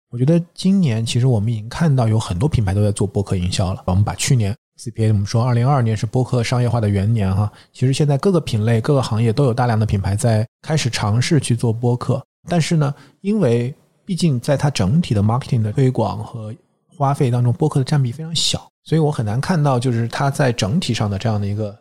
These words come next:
连接，可能更多的是一个类似于甜点，就是今年大家都要做一些创新，值得去尝试的一个亮点。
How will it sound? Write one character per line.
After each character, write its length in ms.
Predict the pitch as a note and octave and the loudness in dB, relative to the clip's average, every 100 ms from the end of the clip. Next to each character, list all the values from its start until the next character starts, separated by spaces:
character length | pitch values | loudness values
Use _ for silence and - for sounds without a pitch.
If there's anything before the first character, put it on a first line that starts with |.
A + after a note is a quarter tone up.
| _ | _
连 260 | G#2 G2 B2 | -4 -2 0
接， 280 | D3 D3+ D#3+ _ - | 0 0 -2 _ -8
可 140 | A#2 | -4
能 100 | B2+ | 0
更 140 | F#3 | 2
多 100 | F3 | 2
的 80 | F3 | 2
是 140 | - C#3+ | 0 0
一 80 | |
个 140 | C#3 B2+ | 2 2
类 140 | D3 | 2
似 140 | B2+ A#2+ | 0 -2
于 80 | |
甜 260 | A#2+ A2 A#2+ | 0 0 0
点， 220 | C#3+ - - | -2 -6 -14
就 100 | A#2 | -20
是 60 | A2+ | -6
今 180 | D3+ | -2
年 200 | C#3 A#2 | 0 0
大 100 | B2 | 0
家 80 | B2 | 0
都 100 | A#2+ | 2
要 80 | B2 | 0
做 140 | B2 | 0
一 40 | A#2+ | -2
些 120 | - | -2
创 220 | - C3+ | -2 -2
新， 180 | B2+ D#3+ | -2 0
值 140 | - | 0
得 80 | B2+ | 0
去 100 | B2 | 0
尝 240 | B2 G2+ B2 | -2 -4 -2
试 140 | - | 0
的 100 | C#3 | 2
一 60 | A#2 | 2
个 80 | C#3+ | 2
亮 240 | G3+ A#2+ | 2 0
点。 180 | - | -2